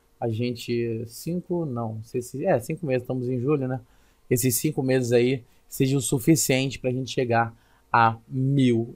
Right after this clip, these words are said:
inscritos, ok? Tô pensando aqui já o próximo sorteio, como é que vai ser, e eu, qualquer coisa eu venho falando pra vocês em algum vídeo próximo aí que tem pra ser lançado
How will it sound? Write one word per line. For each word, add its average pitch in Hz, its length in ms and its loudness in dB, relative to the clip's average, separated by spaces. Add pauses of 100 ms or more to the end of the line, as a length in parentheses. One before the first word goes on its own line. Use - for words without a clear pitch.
inscritos, 147 960 0
ok? 151 320 -2 (260)
Tô 156 120 2
pensando 151 320 0
aqui 147 200 -2
já 135 300 2 (300)
o 123 80 -2
próximo 135 440 2
sorteio, 135 440 0
como 131 180 -4
é 131 60 -2
que - 100 -16
vai 120 140 -2
ser, 170 420 0 (400)
e 135 40 0
eu, 131 140 4
qualquer 135 260 0
coisa 143 240 2
eu 143 60 4
venho 135 220 -2
falando 131 320 0
pra 127 140 0
vocês 127 320 -2
em - 20 2
algum 135 240 0
vídeo 127 300 -2
próximo 123 400 -2
aí 127 240 0 (380)
que 131 300 2 (380)
tem 135 180 2
pra 131 160 2
ser 131 220 0
lançado 127 600 0